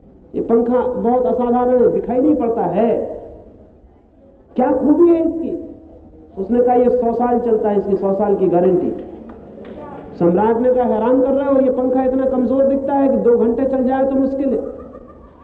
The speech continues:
उस आदमी ने कहा, "मैं तो गारंटी देता हूं।" सम्राट ने कहा, "इसके दाम कितने हैं?" उस आदमी ने कहा, "सौ रुपए दाम है, ज्यादा दाम भी नहीं।"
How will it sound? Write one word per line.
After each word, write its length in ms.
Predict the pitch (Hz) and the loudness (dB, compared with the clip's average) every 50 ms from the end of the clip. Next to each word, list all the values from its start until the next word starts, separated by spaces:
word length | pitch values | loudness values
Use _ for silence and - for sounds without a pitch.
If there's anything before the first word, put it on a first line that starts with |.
| - - - - - - - - - - - - - 269 - - - | -20 -20 -20 -20 -20 -20 -20 -20 -18 -18 -16 -16 -14 -14 -10 -4 -2
उस 140 | 180 175 214 | 0 2 2
आदमी 320 | 220 233 240 233 254 254 | 2 2 2 2 2 2
ने 100 | 254 254 | 2 2
कहा, 140 | 247 247 247 | 2 2 2
"मैं 140 | 247 240 - | 2 2 2
तो 100 | 240 214 | 0 2
गारंटी 400 | 202 214 220 233 240 240 233 220 | 2 2 2 2 0 0 -2 0
देता 260 | 196 190 180 - 170 | 0 0 -2 -2 -4
हूं।" 220 | 151 135 131 - | -6 -6 -6 -8
सम्राट 400 | - - 196 214 226 226 240 233 | -6 -2 -2 0 0 0 0 0
ने 100 | 240 240 | 0 0
कहा, 100 | 240 240 | 0 0
"इसके 180 | 240 247 247 - | 0 0 0 0
दाम 260 | - - 220 254 254 | 0 2 2 2 2
कितने 300 | 247 254 254 247 240 220 | 2 2 2 2 2 0
हैं?" 160 | 208 196 190 | 0 0 -2
उस 80 | - - | -2 -4
आदमी 260 | 214 208 202 208 214 | -4 -4 -2 0 2
ने 100 | 214 214 196 | 2 2 2
कहा, 100 | 190 185 | 0 -2
"सौ 160 | 175 190 196 | -4 -4 -4
रुपए 240 | 208 214 208 - 196 | -4 -2 -2 -2 -2
दाम 240 | 180 185 190 196 190 | -2 0 0 0 0
है, 120 | 180 151 | 0 0
ज्यादा 240 | 139 165 170 170 170 | 0 0 0 0 0
दाम 260 | 156 165 170 175 175 | 0 0 2 2 2
भी 100 | 170 156 | 2 2
नहीं।" 180 | 147 135 - | 0 0 -2